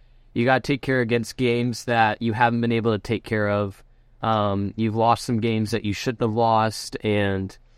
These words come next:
um, hopefully for I U,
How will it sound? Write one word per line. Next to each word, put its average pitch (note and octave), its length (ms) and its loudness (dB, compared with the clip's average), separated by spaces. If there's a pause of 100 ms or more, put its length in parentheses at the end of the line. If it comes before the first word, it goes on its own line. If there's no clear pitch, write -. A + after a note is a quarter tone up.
(280)
um, G#2 580 2 (140)
hopefully B2 800 0 (240)
for A#2+ 160 -2
I A2+ 120 6
U, A#2 540 0